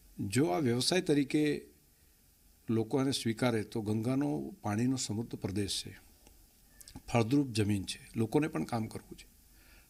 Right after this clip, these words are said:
પરંતુ સાથે મળીને કામ કરી શકાય એ ભાવ હજુ ત્યાં આગળ ટ્રેનિંગ અથવા તો એ સ્વભાવ નથી બન્યો.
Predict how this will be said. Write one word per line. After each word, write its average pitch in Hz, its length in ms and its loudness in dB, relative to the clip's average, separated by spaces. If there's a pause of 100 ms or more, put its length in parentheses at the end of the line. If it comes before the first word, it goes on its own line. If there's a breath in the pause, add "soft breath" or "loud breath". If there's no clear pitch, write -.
(100)
પરંતુ 151 300 2
સાથે 131 400 4
મળીને 170 320 2
કામ 147 200 2
કરી 131 180 2
શકાય 110 340 -2
એ 73 160 -6
ભાવ 117 320 0
હજુ 117 200 0
ત્યાં 117 240 0
આગળ 120 140 -4
ટ્રેનિંગ 120 480 -2
અથવા 131 220 -4
તો 135 120 -4
એ 135 40 -2
સ્વભાવ 127 340 2
નથી 127 240 0
બન્યો. 85 220 -10